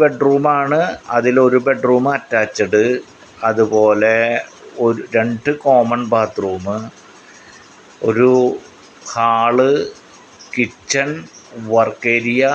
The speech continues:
അങ്ങനെ അത്യാവശ്യം നല്ല രീതിയിൽ താമസിക്കാൻ കഴിയുന്ന ഒരു വീടാണ്.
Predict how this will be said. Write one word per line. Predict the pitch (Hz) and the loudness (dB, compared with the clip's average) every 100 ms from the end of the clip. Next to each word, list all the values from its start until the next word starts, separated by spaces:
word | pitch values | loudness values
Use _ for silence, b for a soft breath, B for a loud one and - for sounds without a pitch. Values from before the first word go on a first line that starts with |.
| 147 - - - 117 | -4 -10 -20 -8 -4
അങ്ങനെ | 117 120 127 139 151 - - - - - - - - - - 120 | -2 -2 -2 -4 -6 -12 -20 -20 -20 -20 -20 -20 -20 -20 -8 -8
അത്യാവശ്യം | 117 131 135 135 160 139 104 - - - - - - - 151 | -4 -2 -2 -2 -2 -4 -6 -18 -20 -20 -20 -20 -20 -12 -4
നല്ല | 147 147 147 | -2 0 0
രീതിയിൽ | 143 151 147 160 | 0 -2 -2 -2
താമസിക്കാൻ | 151 147 - 135 139 151 156 | -2 -2 -4 -2 -4 -4 -4
കഴിയുന്ന | 143 135 131 131 131 143 165 - 131 | -2 0 0 0 -2 -2 -4 -4 -4
ഒരു | 127 117 | -4 -4
വീടാണ്. | 120 107 110 107 98 98 | -2 -2 -2 -2 -4 -8